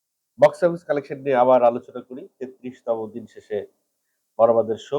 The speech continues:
কমেছে দুইটা, তেত্রিশতম দিনে সাতচল্লিশটা শো। শুক্রবারে বরবাদের শো কেন কমায় দিল আমি বুঝতে পারলাম না। যাই হোক, চৌত্রিশ দশমিক চার নয় লাখ টাকা, মানে চৌত্রিশ লক্ষ ঊনপঞ্চাশ হাজার টাকা আয় করেছে, almost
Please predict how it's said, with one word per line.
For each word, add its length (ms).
কমেছে 400
দুইটা, 280
তেত্রিশতম 460
দিনে 240
সাতচল্লিশটা 580
শো। 80
শুক্রবারে 500
বরবাদের 380
শো 60
কেন 120
কমায় 220
দিল 160
আমি 160
বুঝতে 200
পারলাম 260
না। 60
যাই 220
হোক, 140
চৌত্রিশ 420
দশমিক 440
চার 180
নয় 260
লাখ 240
টাকা, 260
মানে 200
চৌত্রিশ 300
লক্ষ 200
ঊনপঞ্চাশ 440
হাজার 220
টাকা 160
আয় 140
করেছে, 260
almost 320